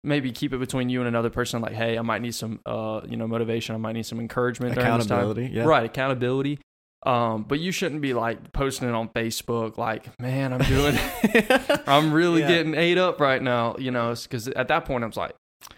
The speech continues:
Speaker 1: are you posting it 'cause you, you really need help, or are you posting it 'cause you want people to know what you're
Speaker 2: Mm-hmm.
Speaker 1: doing? So
Speaker 2: Um, I thought, I, which I wish I was a more of a historian, but, um, Cole talked about, Cole's our young adults pastor. Shout out Cole Smith.
Speaker 1: Yes, sir.
Speaker 2: Um, but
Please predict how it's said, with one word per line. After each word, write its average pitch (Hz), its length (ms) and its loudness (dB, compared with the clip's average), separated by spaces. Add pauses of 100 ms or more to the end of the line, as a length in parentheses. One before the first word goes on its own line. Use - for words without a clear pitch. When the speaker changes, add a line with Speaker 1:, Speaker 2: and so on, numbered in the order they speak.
(480)
Speaker 1:
are 127 60 2
you 151 120 0
posting 147 380 0
it 131 100 -4
'cause 120 220 -2
you, 120 220 -6
you 120 140 -6
really 127 340 0
need 117 160 -4
help, 120 320 2
or - 20 2
are - 20 0
you 117 120 -4
posting 117 260 -4
it 110 80 -10
'cause 117 140 -8
you 107 40 -6
want 101 140 -8
people - 240 -8
to 107 80 -8
know 113 80 -6
what 117 220 0
you're 107 80 -2
Speaker 2:
Mm-hmm. 98 180 -4
Speaker 1:
doing? - 140 -12
So - 320 -4 (240)
Speaker 2:
Um, 127 420 0 (100)
I 139 140 0
thought, 190 300 2
I, 123 140 0
which 123 180 -2
I 143 100 6
wish 160 180 2
I 135 60 2
was 110 140 2
a 113 40 -2
more 113 220 0
of 95 100 -2
a 90 260 -4
historian, 101 720 -2
but, - 220 -4
um, 107 280 -2
Cole 143 260 2
talked 117 240 0
about, 101 380 -4
Cole's 104 240 -2
our 90 160 -2
young 101 240 -4
adults 101 260 -4
pastor. 95 540 -4
Shout 95 200 -2
out 98 140 -2
Cole 92 160 -4
Smith. 95 300 -6 (140)
Speaker 1:
Yes, 120 180 -8
sir. 143 340 -4
Speaker 2:
Um, 110 460 2
but 117 260 -2